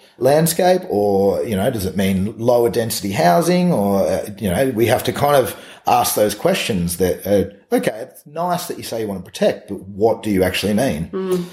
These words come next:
Speaker 1: So, yeah, so it's, it's holding them accountable to all of these things. And I think that that's something as well that's been missing. Any other industry in the world, if you had a C E O saying, "I'm gonna make these promises if I get elected as a C E O or voted in as C E O or get the job,"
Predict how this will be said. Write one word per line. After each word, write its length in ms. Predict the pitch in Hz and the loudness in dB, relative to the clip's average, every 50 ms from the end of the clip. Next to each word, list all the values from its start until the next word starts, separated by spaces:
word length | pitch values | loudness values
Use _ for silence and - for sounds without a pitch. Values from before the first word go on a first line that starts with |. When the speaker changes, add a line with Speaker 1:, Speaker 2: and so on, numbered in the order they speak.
| - - - | -16 -14 -8
Speaker 1:
So, 140 | - - 170 | -2 0 2
yeah, 260 | 175 208 240 185 113 - | 4 4 2 2 0 -4
so 160 | - - 131 | -4 -2 -2
it's, 160 | 127 - - | -2 -2 -4
it's 140 | - 156 - | -6 -6 -2
holding 280 | - 175 175 180 165 147 | 2 2 4 4 2 0
them 100 | 139 123 113 | -4 -8 -8
accountable 440 | - - 123 120 127 123 107 101 92 | -8 -6 -4 -2 -2 -2 -2 -4 -4
to 120 | - 110 | -2 -2
all 160 | 107 104 101 | 0 2 2
of 60 | 101 95 | 2 2
these 240 | 95 95 87 - | 2 2 0 0
things. 440 | - 110 117 107 95 90 85 - - | -2 0 0 2 2 0 0 -4 -6
And 200 | - - 101 98 | -4 0 2 2
I 60 | 98 | 2
think 200 | 98 - 131 120 - | 2 2 0 0 0
that 120 | 107 - | -2 0
that's 200 | - 101 92 - | 0 2 2 2
something 300 | - 117 95 95 98 98 | 2 0 0 2 2 2
as 140 | 95 92 98 | 2 2 2
well 220 | 110 104 104 98 | 2 4 4 4
that's 160 | 90 90 - - | 2 0 -2 -2
been 180 | 92 87 90 | -2 -2 0
missing. 360 | 104 110 104 - 107 90 87 - - _ - - _ _ _ - | 0 0 0 0 -2 -4 -4 -6 -12 _ -20 -20 _ _ _ -2
Any 180 | 170 190 190 | 0 2 4
other 200 | 170 160 135 123 | 4 4 2 2
industry 500 | - 120 131 143 147 - - - 123 120 | 0 -2 -2 0 0 0 0 0 0 0
in 80 | 113 107 | 2 2
the 80 | 98 98 | 2 2
world, 540 | 95 107 131 143 135 113 90 82 82 92 - - | 4 4 4 4 4 2 0 -2 -4 -8 -8 -8
if 180 | 113 - - - | -6 -6 -4 -2
you 160 | 123 131 127 | 0 2 2
had 180 | 101 127 123 | 2 2 2
a 60 | 113 - | 2 0
C 320 | - - - 139 123 123 | 0 0 2 2 4 4
E 60 | 120 | 4
O 160 | 107 107 110 | 4 4 2
saying, 320 | 110 - 123 113 110 107 - - | 0 0 0 0 0 0 2 2
"I'm 140 | 127 131 | 2 2
gonna 160 | 131 127 120 117 | 2 0 0 0
make 220 | 113 110 107 - | -2 -2 0 0
these 200 | 120 113 120 120 | 0 0 0 -2
promises 540 | - - 110 110 110 98 - 101 95 92 95 | -2 -2 -2 -2 0 -2 -2 -2 -2 -2 -2
if 140 | 95 - 104 | -2 0 0
I 100 | 92 92 | 0 2
get 140 | 87 95 | 0 0
elected 340 | 92 92 98 92 - - 87 | 0 0 -2 -2 -2 -4 -6
as 80 | 87 85 | -4 -4
a 40 | 80 | -4
C 280 | - - 107 95 92 | -2 -2 0 2 2
E 60 | 92 | 2
O 340 | 104 120 104 82 87 127 160 - - - - - - - | 2 2 2 2 0 0 -2 -4 -8 -18 -20 -14 -6 -4
or 100 | 95 85 | -2 2
voted 360 | 92 110 104 95 95 90 92 | 2 2 2 2 0 0 2
in 100 | 98 98 | 2 2
as 100 | 98 98 | 2 0
C 260 | - - 101 92 87 | 0 0 2 2 2
E 40 | 95 | 2
O 260 | 110 113 110 110 104 | 2 4 4 4 4
or 60 | 92 | 4
get 160 | 87 110 98 | 2 0 0
the 80 | - 87 | 0 0
job," 420 | 85 107 127 131 98 - 113 127 | 2 2 4 4 2 0 -2 -6